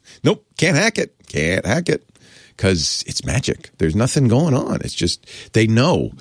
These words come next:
'Cause a quantum entanglement, I think there's probably something called a wormhole here. They're talking to one another, and there's nothing in between. It's magic.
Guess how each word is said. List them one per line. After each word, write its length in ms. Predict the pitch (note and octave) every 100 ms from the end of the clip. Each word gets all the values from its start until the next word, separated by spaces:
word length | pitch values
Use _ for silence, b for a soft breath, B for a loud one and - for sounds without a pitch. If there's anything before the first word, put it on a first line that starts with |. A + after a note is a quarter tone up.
| B -
'Cause 180 | C3
a 60 | G#2+
quantum 400 | - F3+ G#3+ E3+
entanglement, 880 | A#2+ - - - - F3+ G#3 G2 F#2+
I 60 | B2
think 240 | A3+ -
there's 180 | D3+ -
probably 420 | - G#3 E3+ B2+
something 320 | - D3+ B2+
called 220 | G2 G#2+
a 40 | G2
wormhole 600 | C#2+ A2 C#3+ F#2 E2+ D2+
here. 220 | D2 F#2 B B B
They're 120 | - C#3
talking 380 | - G3+ F#3+
to 80 | A#2
one 200 | A2 A#2
another, 360 | A2+ B2 C#3 C#3+ B B B
and 200 | - G#2+
there's 160 | G2+ G#2+
nothing 320 | F#2 C#3 C#3
in 120 | C3+
between. 400 | C3 - B2+ C#3
It's 140 | E2 -
magic. 560 | - G3 C4 B3+ -